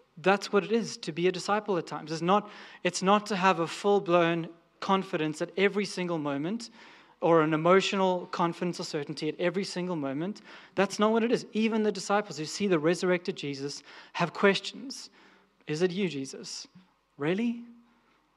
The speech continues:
Are you a ghost?" They asked him that. They thought he was a ghost.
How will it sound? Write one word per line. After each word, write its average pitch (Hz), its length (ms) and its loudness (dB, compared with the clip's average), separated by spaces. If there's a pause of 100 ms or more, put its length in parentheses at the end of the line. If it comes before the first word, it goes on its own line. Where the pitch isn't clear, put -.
(280)
Are 143 60 -4
you 143 80 2
a 143 40 2
ghost?" 175 480 -4 (1300)
They 156 100 0
asked 196 300 0
him 147 80 -8
that. 143 180 -12
They 147 100 -6
thought 180 220 -4
he 180 100 -4
was 147 180 -6
a 147 60 -6
ghost. 160 480 -8